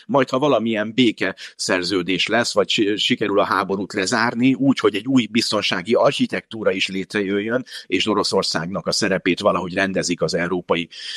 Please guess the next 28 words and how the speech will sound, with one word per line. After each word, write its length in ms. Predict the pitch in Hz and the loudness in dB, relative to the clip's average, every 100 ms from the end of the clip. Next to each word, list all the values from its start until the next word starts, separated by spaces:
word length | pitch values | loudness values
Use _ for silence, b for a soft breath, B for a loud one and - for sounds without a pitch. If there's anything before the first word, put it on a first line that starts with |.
| B | B
biztonsági 800 | - 95 - 92 - - 80 87 | -2 -2 0 0 0 -2 -4 0
architektúrában, 880 | - - 139 143 - 135 131 127 127 | 0 2 0 0 2 2 2 2 2
na, 100 | 127 | 2
akkor 420 | 113 - - 92 | 0 -4 -2 0
lehet 300 | 87 82 76 | 0 -4 -6
szó. 300 | - 73 60 B B B B B _ - | -6 -6 -8 B B B B B _ -4
Tehát 180 | 117 | 0
ez 100 | 131 | 2
az 100 | 107 | 2
első 360 | 104 95 - 90 | 0 -2 -2 -4
pont. 260 | - 71 - | -2 -2 0
Ugye 140 | 160 | -2
a 20 | |
többi 500 | 165 208 180 147 143 B B | 4 4 4 4 4 B B
nyilván, 440 | 151 143 120 113 | 4 6 6 4
és 160 | 120 - | 2 0
ami 140 | 117 | -2
szerkesztő 500 | 110 127 113 101 - | 0 -2 -2 -4 0
úr 120 | 113 98 | -2 0
kérdésére 560 | 113 104 101 110 95 | -2 -2 -2 0 0
a 160 | 101 90 | 0 2
rövid 280 | 110 120 98 | 2 2 0
válasz 380 | 98 104 98 | 0 0 -2
lenne 220 | 101 104 95 | -4 -6 -8
itt 160 | 90 | -6
a 60 | 87 | -4
kitérő 380 | 113 110 101 101 | -4 0 0 -2
után, 400 | 117 139 135 | -2 0 0